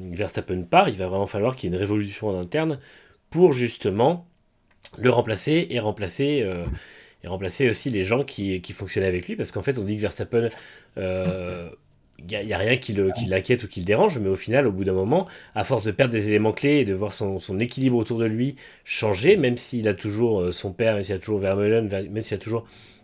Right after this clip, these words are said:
Giampiero Lambiase autour de lui, euh, pour la course et tout ça, il y a quand même un moment où il y aura des telles différences qu'il va falloir que lui aussi apprenne à, à composer avec ça. Et on, on, on l'avait vu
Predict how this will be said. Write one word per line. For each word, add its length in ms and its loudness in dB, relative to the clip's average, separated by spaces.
Giampiero 340 4
Lambiase 440 4
autour 220 2
de 80 2
lui, 360 -2
euh, 240 -4
pour 220 -2
la 100 4
course 240 -4
et 40 -10
tout 100 -12
ça, 160 2
il 80 -2
y 20 0
a 40 -6
quand 100 0
même 100 2
un 40 0
moment 400 2
où 160 2
il 80 0
y 60 4
aura 200 6
des 140 -2
telles 180 2
différences 460 -2
qu'il 140 -4
va 80 0
falloir 200 0
que 60 -4
lui 240 4
aussi 340 4
apprenne 340 2
à, 420 -2
à 100 -10
composer 340 -8
avec 140 -6
ça. 180 2
Et 60 4
on, 300 0
on, 80 -6
on 240 -6
l'avait 180 0
vu 240 -4